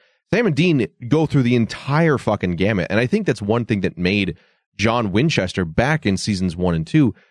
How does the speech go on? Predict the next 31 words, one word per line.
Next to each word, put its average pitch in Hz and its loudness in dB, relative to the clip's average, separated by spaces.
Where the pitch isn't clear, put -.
such 143 0
a 117 4
legendary 101 0
figure, 139 -2
was 82 -4
because - -2
he 131 2
had 127 -2
this 107 -2
journal, 92 0
which 95 -2
was 82 -6
essentially 95 0
the 82 -2
hunter's, 107 -2
you 98 0
know, 87 0
book 104 0
of 90 0
lore 92 2
for 110 -2
them 101 -2
at 104 -2
that 98 0
time. 110 -2
No 214 2
other 151 0
hunter 113 0
really 98 2
went 90 0
through 101 0